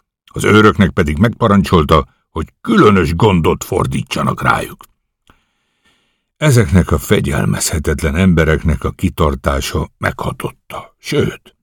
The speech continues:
néha könnyekre fakasztotta Cliptont. Megdöbbentette, hogy ilyen bánásmóddal is mernek dacolni.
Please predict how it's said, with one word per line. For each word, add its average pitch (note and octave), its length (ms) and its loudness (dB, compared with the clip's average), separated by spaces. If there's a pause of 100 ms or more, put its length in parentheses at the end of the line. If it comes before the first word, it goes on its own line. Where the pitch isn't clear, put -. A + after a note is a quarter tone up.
(400)
néha E2 420 -2 (560)
könnyekre G1+ 560 -4
fakasztotta - 720 -8
Cliptont. - 720 -20 (1000)
Megdöbbentette, E2+ 1160 2
hogy C#2+ 340 0
ilyen A2 400 0
bánásmóddal D#2 880 -2
is - 180 -10
mernek - 420 -6
dacolni. - 600 -14